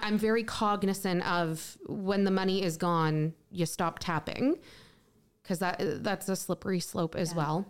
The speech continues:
Speaker 2: Yeah.
Speaker 1: But let's, let's talk about debt and debt management and the implications that can have on credit scores.
Speaker 2: Yeah. So, um, you said that credit cards aren't free money. So they,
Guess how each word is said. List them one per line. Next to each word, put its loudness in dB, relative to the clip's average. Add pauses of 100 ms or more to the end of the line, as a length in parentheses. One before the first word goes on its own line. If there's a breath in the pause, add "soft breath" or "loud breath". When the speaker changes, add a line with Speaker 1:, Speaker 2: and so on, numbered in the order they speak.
(260 loud breath)
Speaker 2:
Yeah. -8
Speaker 1:
But 0
let's, 0
let's -2
talk 2
about 2 (280)
debt -2 (100)
and 2
debt -2
management 2
and 2
the 2
implications 0
that -4
can -8
have -2
on 0 (760 soft breath)
credit -4
scores. -6 (140)
Speaker 2:
Yeah. -4 (400 loud breath)
So, 6 (540)
um, 6 (240)
you 8
said 4
that 4
credit 2
cards 0
aren't 0
free -16
money. -6
So -6
they, 4